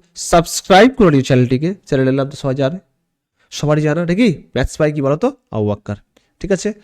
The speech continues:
চলো তাহলে পরবর্তী নেক্সট অঙ্ক করে ফেলি। নেক্সট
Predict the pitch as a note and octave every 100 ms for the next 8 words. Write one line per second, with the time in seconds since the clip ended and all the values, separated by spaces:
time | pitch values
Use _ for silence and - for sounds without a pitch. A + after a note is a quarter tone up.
0 | _ - - D3+ D3 D3 C#3+ C#3+ C#3+ -
1 | D#3 - G3 _ _ E3 D3+ D#3+ F3+ -
2 | _ _ - - _ _ _ D3 -